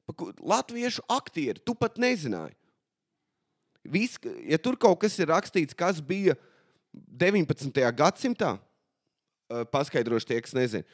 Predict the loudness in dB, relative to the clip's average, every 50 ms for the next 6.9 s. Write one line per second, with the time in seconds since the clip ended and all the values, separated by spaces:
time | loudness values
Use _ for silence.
0 | _ _ _ 0 0 0 2 2 2 0 0 0 -4 -4 0 4 4 4 4 4
1 | 2 0 -4 -4 _ 2 2 2 2 -2 -2 -2 -2 -2 -4 -4 -2 -2 -2 -2
2 | 0 -2 -2 -4 -4 -8 -6 -2 -2 -2 -2 -2 -2 -2 -2 -2 -2 -8 -20 _
3 | _ _ _ _ -2 0 0 2 0 -2 -2 -6 -8 -6 -6 -6 -6 -4 -4 -4
4 | -4 -4 -6 -4 -4 -4 -6 -8 -12 _ _ _ _ _ _ 2 2 2 4 2
5 | 0 0 0 -6 -6 -4 -2 2 6 6 6 6 2 -2 -4 0 0 0 2 2
6 | 0 -2 0 0 0 0 0 0 0 0 2 2 0 2 2 2 0